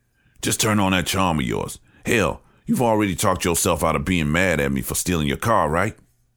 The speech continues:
I'm still deciding. If this thing doesn't go away, just tell me and I'll turn myself in. It's fine, Joe. I ain't kidding. Who do I care?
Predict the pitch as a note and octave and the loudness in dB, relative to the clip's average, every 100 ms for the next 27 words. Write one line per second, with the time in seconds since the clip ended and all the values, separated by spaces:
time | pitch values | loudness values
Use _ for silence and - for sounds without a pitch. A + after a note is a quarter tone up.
0 | _ _ _ _ _ _ - C#2 C2+ - | _ _ _ _ _ _ -4 -2 -2 0
1 | E2 C#2 C2+ C#2+ C#2 A#1 A1+ - _ _ | 0 2 0 0 -2 -4 -8 -14 _ _
2 | _ _ _ _ _ _ - G2+ G#2+ - | _ _ _ _ _ _ -8 -2 0 4
3 | A#2 G#2 G2 F2+ F2+ F2+ E2 E2+ D#2+ - | 4 4 2 2 2 2 2 0 -2 -6
4 | _ _ _ _ _ - - - A#2 F#2 | _ _ _ _ _ -10 -4 0 2 2
5 | D#2+ C#2+ D2 D2+ F2+ E2 C#2+ C#2+ D2 C2 | 2 0 0 0 0 2 0 0 -2 -4
6 | A#1 G#1 - - _ - - - - D#2+ | -6 -8 -12 -20 _ -20 -20 -18 -4 -4
7 | - D2+ C#2+ A#1 A#1 G1+ G1+ - _ _ | -2 -2 0 -2 -4 -6 -8 -12 _ _
8 | - G2 C3 - C#3+ A#2+ D#2 D2 _ - | -2 0 0 0 0 0 -2 -8 _ 0
9 | D#3 D3 B2+ A#2 - G1+ | 2 4 2 0 -4 -8